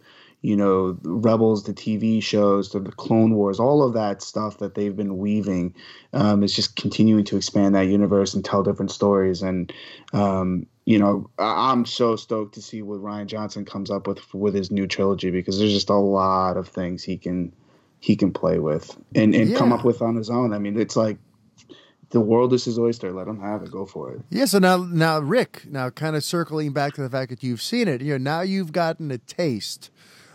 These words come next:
Speaker 2: of what Rian Johnson can do with the Star Wars license in his hands.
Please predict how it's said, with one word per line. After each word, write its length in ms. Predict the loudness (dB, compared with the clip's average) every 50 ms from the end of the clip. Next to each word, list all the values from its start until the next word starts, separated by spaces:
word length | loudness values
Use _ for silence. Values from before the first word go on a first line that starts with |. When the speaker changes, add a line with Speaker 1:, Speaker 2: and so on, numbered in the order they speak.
| -20 _ _ _
Speaker 2:
of 220 | -2 0 0 0
what 200 | -2 -2 -2 -2 -4
Rian 540 | -6 -4 -4 -2 -2 -2 -4 -4 -4 -6 -8
Johnson 640 | -6 -4 -2 -2 -2 -2 -4 -6 -8 -8 -8 -8 -8
can 300 | -10 -8 -8 -8 -8 -8
do 480 | -4 -2 -2 0 0 -2 -2 -4 -8 -12 -14
with 280 | -10 -8 -8 -8 -8
the 80 | -10 -10
Star 340 | -8 -4 -2 0 0 0 -2
Wars 300 | -2 -4 -4 -4 -4 -4
license 480 | -4 -4 -4 -4 -6 -8 -10 -10 -8
in 100 | -8 -8
his 140 | -8 -10 -10
hands. 640 | -10 -10 -10 -10 -10 -14 -16 -20 -20 -20 -20 -20